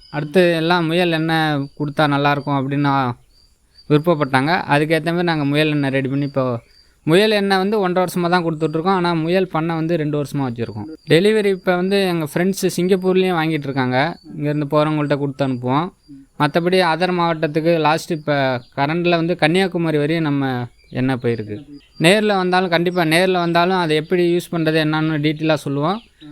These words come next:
அதே மாதிரி கொரியர் பண்றவங்களுக்கும் மொபைல்ல நாங்க ஷேர் பண்ணோம் எல்லா டீட்டெயிலையும். இந்த எண்ணெய் தயாரிச்ச ஒரு மூணு நாள் ஆகும். ப-, முத நாள்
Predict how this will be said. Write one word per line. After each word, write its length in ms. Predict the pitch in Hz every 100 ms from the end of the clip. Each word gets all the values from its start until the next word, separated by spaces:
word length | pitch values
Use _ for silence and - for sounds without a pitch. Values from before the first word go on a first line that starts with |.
| -
அதே 160 | 135 160
மாதிரி 160 | 170
கொரியர் 300 | 175 180 208
பண்றவங்களுக்கும் 640 | 196 175 170 170 190 208 170
மொபைல்ல 380 | 160 170 160
நாங்க 460 | 151 139 139 131 123 - -
ஷேர் 160 | 139 135
பண்ணோம் 180 | 127 127
எல்லா 160 | 123
டீட்டெயிலையும். 440 | 120 120 120 107 107 _ -
இந்த 180 | 147
எண்ணெய் 220 | 165 190 202
தயாரிச்ச 540 | 190 185 180 214 208
ஒரு 240 | 180 170
மூணு 220 | 165 196 208
நாள் 180 | 202
ஆகும். 380 | 190 143 135 120 - - - - -
ப-, 120 | - - 139
முத 200 | 147 170
நாள் 520 | 175 160 147 135